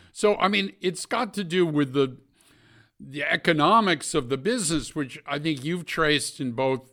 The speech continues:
movies and music. I mean, if you think about the music business, Bob Dylan's first album probably cost ten thousand dollars to record.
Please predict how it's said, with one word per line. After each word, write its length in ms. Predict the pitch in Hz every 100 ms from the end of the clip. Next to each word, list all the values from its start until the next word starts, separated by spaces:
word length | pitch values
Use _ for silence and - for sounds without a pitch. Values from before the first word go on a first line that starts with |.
| _
movies 500 | 139 147 139 135 120
and 460 | 143 151 185 165 139
music. 480 | 160 208 139 101 - _ _ _ _ _ -
I 40 |
mean, 120 | 139
if 120 | 156 143
you 100 | 165
think 200 | 202 196
about 440 | 165 151 147 _
the 100 | 143
music 500 | 147 202 240 170 135
business, 540 | - 82 90 82 - - _ _ _ _ _ _ _ _ _ _ _ _ _ _ _ -
Bob 280 | 147 175 160
Dylan's 520 | 170 160 147 143 123 _ _ _ _ _ - -
first 360 | 151 156 147
album 420 | 139 131 135 131 117
probably 480 | - 127 127 131
cost 600 | 123 - 120 113 - -
ten 280 | - 143 135
thousand 480 | 131 123 120 107 113
dollars 480 | 104 110 101 92 -
to 100 | 107
record. 640 | 98 98 131 127 80 69